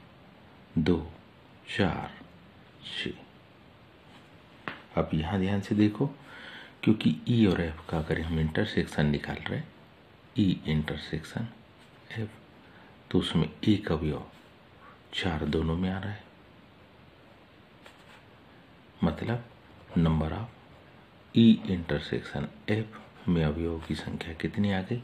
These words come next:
एक आ गई। और हम जानते, क्योंकि परस्पर कैसी घटना? अपवर्जी घटनाओं के लिए।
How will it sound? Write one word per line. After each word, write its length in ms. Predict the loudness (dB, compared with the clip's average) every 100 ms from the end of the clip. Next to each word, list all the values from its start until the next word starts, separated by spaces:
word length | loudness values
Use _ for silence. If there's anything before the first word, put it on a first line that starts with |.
| -10 -20 -20 -20 -20 -20 -20 -20 -20 -20 0 2
एक 260 | 2 2
आ 60 | -2
गई। 140 | -2 -6 -16 -20 -20 -20 -20 -20 -20 -20 -20 -20 -20 -20 -20 -20 -8 2
और 120 | 2 2
हम 260 | 2 6 6
जानते, 420 | 6 0 0 -2 -2 -8 -20 -20 -20 -20 -20 -20 -20 -20 -20 -6 6
क्योंकि 380 | 6 6 0 -4 -6 -16 -20 -20 -20 -20 -20 -20 -20 -20 -20 -20 -20 -20 -20 -20 -20 -20 -20 -20 -20 -20 -20 -20 -20 -18 2
परस्पर 560 | 4 4 0 0 0 -2 -16 -18 -4
कैसी 300 | -2 0 2
घटना? 360 | 2 4 4 2 -6 -16 -16 -16 -6 0
अपवर्जी 640 | 0 2 4 6 6 4
घटनाओं 420 | 4 0 -4 -4 -4
के 160 | -6
लिए। 180 | -8